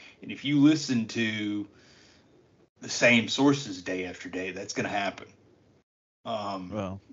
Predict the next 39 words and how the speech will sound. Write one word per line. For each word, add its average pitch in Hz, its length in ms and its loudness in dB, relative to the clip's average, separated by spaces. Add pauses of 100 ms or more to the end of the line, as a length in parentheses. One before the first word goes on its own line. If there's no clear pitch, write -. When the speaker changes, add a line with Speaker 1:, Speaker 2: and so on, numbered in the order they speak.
(140)
Speaker 1:
it's - 280 -14
whe-, 131 180 -6
it's - 180 -10
when 131 160 2
you, 131 280 6
it's - 200 -6
when 139 140 6
you, 123 340 0
you, 269 160 -2 (180)
you 143 80 4
look - 220 6
outside 120 480 4
the 98 60 -8
box 107 440 2
that - 240 -12
you 104 160 -12
really 110 220 -8
get 101 260 -12
a, 95 300 -6
uh, 92 280 -6 (720)
a - 60 -12
sense - 520 -4
of, 98 500 -12 (1600)
you - 120 -6
know, 85 260 -12 (240)
hey, 95 280 -2
this 95 260 -8
is 95 80 -10
going 101 280 -2
on 98 140 0
under 95 220 -4
your 92 180 -6
nose, 95 380 0
and 90 120 -6
when 98 140 -4
you're 101 80 -6
not 101 240 0
paying 95 280 -8
attention, 95 520 -6